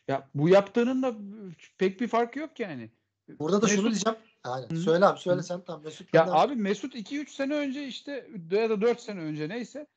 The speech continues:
Speaker 1: Cristiano Ronaldo'ya asist yapıyordu. Sen buraya geliyor adam megafonla bir şeyler söylüyor falan. Ben Mesut böyle bizden büyüktür manasında söylemiyorum da yani şey için düşünsene yani takımdaki adamlar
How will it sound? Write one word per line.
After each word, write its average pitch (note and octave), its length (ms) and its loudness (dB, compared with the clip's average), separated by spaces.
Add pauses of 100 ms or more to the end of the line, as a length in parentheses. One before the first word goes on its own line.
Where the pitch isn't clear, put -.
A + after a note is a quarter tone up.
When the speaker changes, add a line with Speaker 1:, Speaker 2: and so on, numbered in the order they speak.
(300)
Speaker 1:
Cristiano C4+ 420 -2
Ronaldo'ya C4+ 440 -2
asist - 320 -10
yapıyordu. D4 360 -16
Sen F#3 280 -4
buraya B3 280 -2 (360)
geliyor A#3+ 380 0
adam A#3+ 260 0
megafonla B3 640 -4
bir G3 40 -8
şeyler C#4 260 -10
söylüyor G#3+ 380 -12
falan. A3 240 -8
Ben G3 100 2
Mesut G3 460 -8
böyle G3 240 -2
bizden F#3+ 380 -2
büyüktür A3 260 -10
manasında G#3+ 440 -6
söylemiyorum C#4 580 -6
da E3 100 0
yani C#3+ 200 0
şey A#3+ 200 -4
için C#4 280 -6
düşünsene C4+ 440 -6
yani F3+ 160 -2
takımdaki A#3 600 -2
adamlar A#3+ 460 0